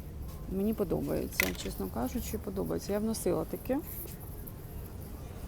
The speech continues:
Мгм. Ну, при умові, за умови, якщо зверху на мені щось, щось є, да? Якийсь, якесь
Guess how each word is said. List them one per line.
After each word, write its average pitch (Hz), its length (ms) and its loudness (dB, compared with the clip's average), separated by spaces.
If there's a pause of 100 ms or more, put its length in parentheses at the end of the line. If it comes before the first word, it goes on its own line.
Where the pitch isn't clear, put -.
(300)
Мгм. 185 560 2 (1600)
Ну, 214 580 4 (100)
при 226 340 10
умові, 202 640 6
за 208 160 10
умови, 214 480 8
якщо 208 800 4
зверху 190 600 2
на 190 120 4
мені 185 280 4
щось, - 360 -2 (680)
щось - 420 0
є, 175 380 6
да? 175 220 4
Якийсь, - 500 0
якесь - 300 -2